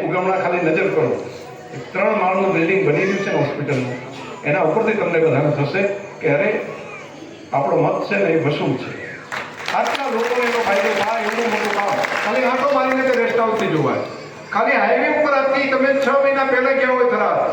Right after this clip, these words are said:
અને, અને થરાદના રોડ રસ્તા જુઓ અને તમને લાગે કે આપણો મત વસૂલ છે.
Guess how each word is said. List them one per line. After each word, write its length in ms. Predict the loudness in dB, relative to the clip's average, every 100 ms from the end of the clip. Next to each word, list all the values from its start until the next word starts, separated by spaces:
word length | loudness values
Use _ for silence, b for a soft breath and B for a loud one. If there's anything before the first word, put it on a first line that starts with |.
| -2 -6 -2
અને, 160 | 0 2 2
અને 400 | 0 0 0 2
થરાદના 400 | 2 2 0 2
રોડ 160 | 4
રસ્તા 400 | 4 4 2 2
જુઓ 320 | 2 4 6 4 4 2
અને 140 | 2
તમને 300 | 2 2 2
લાગે 320 | 4 2 4 2 4 2 2 0
કે 60 | 2
આપણો 340 | 2 2 2
મત 460 | 2 2 0 0 0
વસૂલ 300 | 2 4 4
છે. 260 | 2 0